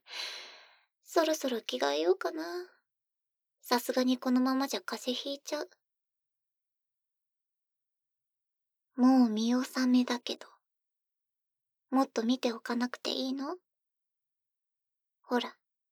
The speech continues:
<laughs> チラッ。<laughs> ほらほら。チラッ。もう、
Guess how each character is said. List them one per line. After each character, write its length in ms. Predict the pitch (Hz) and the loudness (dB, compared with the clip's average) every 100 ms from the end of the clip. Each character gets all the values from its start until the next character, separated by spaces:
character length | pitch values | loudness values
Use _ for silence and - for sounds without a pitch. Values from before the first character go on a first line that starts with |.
| _ _ _ _ _ _ _ _ _ _ _ _ | _ _ _ _ _ _ _ _ _ _ _ _
<laughs> 1160 | - - - _ _ _ _ - - - - _ _ _ _ _ _ _ _ _ - | -12 -12 -14 _ _ _ _ -14 -12 -12 -16 _ _ _ _ _ _ _ _ _ -8
チ 140 | 269 | 0
ラ 100 | 392 | 2
ッ。 40 | - _ _ _ _ _ _ _ _ _ _ _ | 0 _ _ _ _ _ _ _ _ _ _ _
<laughs> 280 | 415 - - _ _ - | -2 -2 -8 _ _ 0
ほ 100 | 311 | 0
ら 140 | 302 | 0
ほ 120 | - | -4
ら。 120 | - - _ _ - - - - - _ _ _ _ _ _ _ | -6 -8 _ _ -6 -4 -4 -10 -18 _ _ _ _ _ _ _
チ 140 | - 269 | -10 -6
ラ 100 | 359 | -6
ッ。 120 | - _ _ _ _ _ _ _ _ _ _ _ _ _ _ _ _ _ _ _ _ _ _ _ _ _ _ _ 320 269 | -8 _ _ _ _ _ _ _ _ _ _ _ _ _ _ _ _ _ _ _ _ _ _ _ _ _ _ _ 0 2
も 580 | 220 220 220 226 - | 2 0 0 -2 -4
う、 60 | - | -8